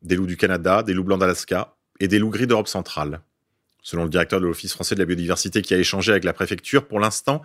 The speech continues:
les hélicoptères sont mobilisés pour venir en aide aux personnes sinistrées. Mais quand ce sera possible, des agents seront dépêchés sur place pour évaluer la situation.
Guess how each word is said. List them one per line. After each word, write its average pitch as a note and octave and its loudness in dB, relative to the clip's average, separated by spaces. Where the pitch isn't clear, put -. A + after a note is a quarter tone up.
les G2 2
hélicoptères B2 4
sont - -2
mobilisés A#2 0
pour A#2 0
venir A2+ 0
en A2+ 0
aide C3 4
aux G#2+ 4
personnes G#2+ -2
sinistrées. - -4
Mais E2+ -6
quand G#2 -2
ce A2 -2
sera G2 0
possible, B2 -2
des G2 0
agents G2 2
seront F#2 -4
dépêchés G2 0
sur - -4
place A2 0
pour G2+ 0
évaluer G2 2
la F#2 2
situation. - -4